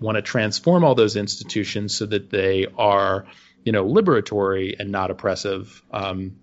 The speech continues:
which again is just one of the other ways in which this spills out from the simple questions of police and prisons.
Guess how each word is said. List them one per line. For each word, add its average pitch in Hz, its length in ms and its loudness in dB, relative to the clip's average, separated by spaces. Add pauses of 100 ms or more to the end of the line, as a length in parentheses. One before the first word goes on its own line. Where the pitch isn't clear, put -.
(400)
which - 180 -10
again 95 220 -2
is 92 100 -6
just - 200 -10
one 104 100 -4
of 92 80 -4
the 98 80 -2
other 98 240 -2
ways 95 320 -2
in 104 80 -6
which 98 240 -8
this - 320 -6 (320)
spills 107 540 2 (100)
out 98 300 -2
from 95 220 -10
the 98 320 -8
simple 101 300 -4
questions 101 420 -6
of 104 100 -10
police 101 240 -6
and - 100 -18
prisons. 107 420 -12